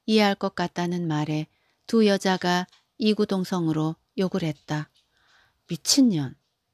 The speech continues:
아, 그런데 말이야. 은하가 눈물이 그렁한 눈으로 중얼거리자 세미가 자리에서 일어섰다.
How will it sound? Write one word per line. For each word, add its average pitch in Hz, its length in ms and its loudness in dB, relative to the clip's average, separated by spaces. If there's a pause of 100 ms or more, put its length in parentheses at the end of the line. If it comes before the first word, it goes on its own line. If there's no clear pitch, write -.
(760)
아, 185 440 4
그런데 240 360 4
말이야. 175 640 0 (680)
은하가 196 540 2
눈물이 214 420 2
그렁한 190 460 -4
눈으로 165 460 -2 (260)
중얼거리자 165 840 -2 (380)
세미가 214 560 2
자리에서 165 840 -4
일어섰다. 160 720 -6